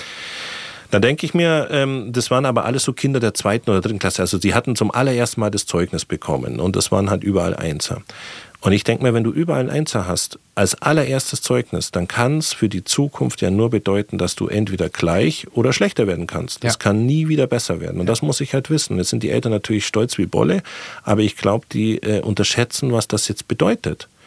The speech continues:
Speaker 1: Das bedeutet, wenn ich das nächste Mal wieder nur ein Eins, überall Eins hab, bedeutet das für mich gar nichts, weil das der Normalzustand ist. Und wenn ich's dann nicht hab, dann passiert eben genau das andere.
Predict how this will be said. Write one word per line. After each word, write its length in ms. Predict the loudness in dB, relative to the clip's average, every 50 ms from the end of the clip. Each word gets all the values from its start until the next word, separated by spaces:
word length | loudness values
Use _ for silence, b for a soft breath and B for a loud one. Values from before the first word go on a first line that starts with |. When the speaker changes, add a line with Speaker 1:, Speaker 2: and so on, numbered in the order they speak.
| B B B B
Speaker 1:
Das 140 | 0 0 2
bedeutet, 400 | 4 4 4 4 4 4 2 2
wenn 100 | 2 2
ich 100 | 0 0
das 160 | -2 -2 0
nächste 280 | 0 0 -2 -2 -2 0
Mal 180 | 2 2 2
wieder 200 | 4 4 2 4
nur 140 | 4 2 2 0
ein 40 |
Eins, 300 | 0 -2 -4 -4 -6 -6
überall 320 | -8 -4 -2 -2 0 0 0
Eins 240 | 0 -2 -2 0 0
hab, 160 | 0 0 0 -2
bedeutet 320 | -4 0 2 2 2 2
das 80 | 0 0
für 100 | 0 0
mich 180 | 0 0 -2 -2
gar 160 | -2 0 0
nichts, 160 | 0 0 0
weil 60 | 0 -2
das 100 | 0 0
der 80 | 0 2
Normalzustand 680 | 2 2 4 2 2 0 -2 -6 -8 -6 -4 -4 -4 -4
ist. 120 | -2 -2
Und 80 | 0 0
wenn 80 | 0 0
ich's 80 | 0 -2
dann 180 | -2 0 2 2
nicht 320 | 2 2 0 -4 -4 -2
hab, 240 | 0 0 -2 -2 -4
dann 180 | -4 -4 -2
passiert 300 | 0 -2 -2 -2 -2 -2
eben 140 | 0 0 0 2
genau 180 | 2 2 0 0
das 140 | 0 -2 -2
andere. 360 | 0 0 0 2 0 -2 -4